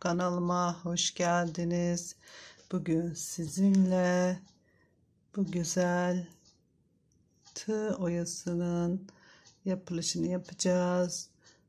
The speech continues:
İki renkli basit bir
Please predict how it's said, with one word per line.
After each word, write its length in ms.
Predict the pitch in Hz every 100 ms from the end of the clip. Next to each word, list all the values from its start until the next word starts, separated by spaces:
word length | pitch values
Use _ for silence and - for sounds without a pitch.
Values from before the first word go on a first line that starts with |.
| _ _ _ _
İki 380 | - 208 - 175
renkli 920 | 165 180 170 - 175 175 180 180 160 - - _ _ _ _ -
basit 800 | 185 185 - 180 175 170 - -
bir 200 | 180